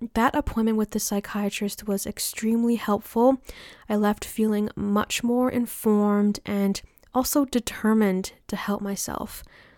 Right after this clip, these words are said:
He prescribed me a different kind of medication, so I had to stop taking the one that I was on for three days before I could start the new one, and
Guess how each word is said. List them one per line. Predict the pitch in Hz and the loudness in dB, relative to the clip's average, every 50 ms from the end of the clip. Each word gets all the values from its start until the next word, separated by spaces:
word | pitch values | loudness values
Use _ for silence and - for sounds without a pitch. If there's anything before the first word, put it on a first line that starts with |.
| _ _ _ _ _ | _ _ _ _ _
He | - - 214 208 208 208 | -4 -2 0 0 0 0
prescribed | - 214 - - - 226 214 226 233 233 | -2 -2 -4 -2 0 0 2 2 2 2
me | 233 233 220 | 2 2 0
a | 208 | 0
different | 208 - 262 254 - - 254 247 247 - | 2 2 0 0 4 4 4 4 4 0
kind | - - 226 220 226 | -2 0 2 2 2
of | 214 | 4
medication, | 220 220 214 220 208 - - 220 202 - - 247 262 277 277 - | 2 2 2 0 -2 -2 -2 -4 -2 0 0 0 0 0 0 -2
so | - - - 214 208 202 202 202 196 - _ - - - - - - - - - | -4 -4 0 2 4 4 4 4 2 -2 _ -20 -20 -18 -20 -20 -20 -20 -6 0
I | 208 | 2
had | 214 220 - | 2 4 2
to | 233 | 0
stop | - - - 220 196 165 - | -4 0 0 0 0 0 -2
taking | - - 214 208 - 208 208 208 | -6 -4 -4 0 0 2 2 2
the | 208 196 | 2 2
one | 196 190 196 196 196 | 2 2 2 2 2
that | 196 190 190 | 2 2 2
I | 190 | 2
was | 190 196 190 - | 2 0 0 0
on | 185 185 185 185 185 185 185 - - | -2 0 0 0 -2 -2 -4 -8 -12
for | - - - 190 185 185 185 185 185 180 - - | -18 -8 -4 -2 0 0 0 0 0 -2 -4 -8
three | - - - - - 233 233 269 277 277 | -16 -18 -16 -8 -6 0 2 2 4 4
days | 240 202 185 180 - 294 294 - - | 4 4 2 2 0 -2 -4 -4 -6
before | - 214 - - - 208 208 202 | -6 -6 -6 -4 -2 0 2 2
I | 196 202 | 2 0
could | - - 214 190 - | 0 0 0 0 0
start | - - - 196 190 - - | -2 -4 -2 -2 -2 -2 -4
the | - 202 | -4 -4
new | 190 185 175 175 190 | -4 -2 -4 -6 -6
one, | 190 196 214 226 269 277 285 _ - | -6 -6 -4 -4 -6 -6 -8 _ -6
and | 214 202 202 196 196 196 202 196 | -4 -2 0 2 2 2 0 0